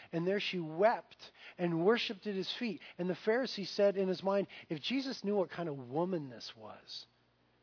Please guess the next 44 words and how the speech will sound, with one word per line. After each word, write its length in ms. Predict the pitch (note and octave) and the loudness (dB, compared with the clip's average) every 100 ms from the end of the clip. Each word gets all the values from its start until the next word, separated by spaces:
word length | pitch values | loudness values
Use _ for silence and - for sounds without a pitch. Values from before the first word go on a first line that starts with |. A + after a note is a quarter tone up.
| _ | _
And 80 | E3 | -6
it 40 | |
says 180 | - G#3+ | 4 4
in 80 | G3 | 4
the 80 | F3 | 0
previous 400 | E3+ G3+ F#3+ D3 | 0 2 2 2
verse, 320 | D#3 G3 - | 2 2 4
round 200 | F3+ F#3 | 2 4
about 280 | E3+ F3+ D#3+ | 6 6 6
verse 260 | F3+ E3+ - | 0 -2 0
thirty-six, 580 | F#3 F3+ E3 - F3+ - - - | 2 2 0 -2 -2 -4 -14 -8
that 100 | E3+ | -4
she 100 | E3+ | -2
was 160 | G3+ F3+ | 0 0
a 60 | D3+ | 0
woman 400 | D3 F#3+ G#3+ G3+ | 0 2 2 2
in 100 | F#3 | 0
the 80 | |
city. 400 | E3+ - G3+ D#3 - - | -2 2 2 2 -6 -10
It's 80 | - | -10
a 60 | |
first 320 | - G#3+ A#3 - | -4 -2 0 2
century 340 | A3 - F#3+ | 2 2 -2
Hebrew 380 | D3+ G3+ F3+ F3 | -2 -2 2 4
idiom, 400 | G3 G3+ F3 D#3+ | 6 6 2 0
which 160 | D#3 E3+ | -4 -4
means 160 | E3+ | -4
she 120 | - | -2
was 120 | G3 C#3+ | -2 -4
a 60 | |
prostitute. 680 | - F#3+ F3+ - D#3 - D3 | -4 -2 -2 -4 -8 -12 -10
She 100 | - | -6
was 120 | D3+ | -6
a 40 | B2 | -8
harlot. 480 | - E3 D#3 C3 B2 - - _ _ _ _ _ _ | -6 -4 -4 -6 -12 -20 -20 _ _ _ _ _ _
If 100 | E3+ | -8
Jesus 340 | C#3+ C4+ D4 - | -2 0 0 -2
knew 120 | G3+ | -2
what 100 | F3+ | -2
kind 140 | F3+ E3 | -2 -4
of 180 | C3+ | -4
woman 360 | B2+ D#3+ G3 B3 | -4 -2 0 -2
this 180 | B3 - | -4 -4
was, 260 | B3 C4+ | -4 -4